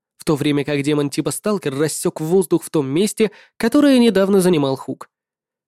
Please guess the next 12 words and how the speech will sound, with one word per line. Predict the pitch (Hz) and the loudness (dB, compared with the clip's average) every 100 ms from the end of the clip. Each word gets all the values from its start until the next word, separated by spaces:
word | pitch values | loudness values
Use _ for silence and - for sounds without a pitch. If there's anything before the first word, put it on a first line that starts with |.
| - | -2
Когти | 214 - 196 | -2 0 0
демоницы | 196 196 202 190 202 | 2 4 2 2 2
не | 196 | 2
попали | 220 277 165 | 0 0 0
в | - | 0
цель, | 262 240 - _ - | 0 0 -2 _ 2
но | 214 | 4
ее | 214 202 214 | 4 4 2
косоподобные | 208 202 202 196 175 160 165 | 0 -2 -2 0 2 2 0
отростки | 180 202 185 - | 2 0 0 -2
со | 175 175 | -4 -2
спины | - 240 262 | 2 2 2